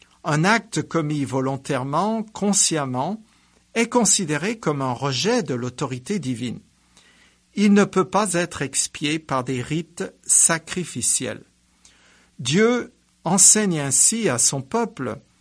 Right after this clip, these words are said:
que le mépris de sa loi, même sous la forme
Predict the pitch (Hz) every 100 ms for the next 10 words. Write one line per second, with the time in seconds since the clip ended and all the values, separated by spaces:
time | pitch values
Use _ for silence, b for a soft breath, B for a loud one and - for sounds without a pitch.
0 | b _ - 151 139 139 160 - 233 170
1 | - - 127 175 240 208 127 143 139 -
2 | - 147 127 - 180 185 147 120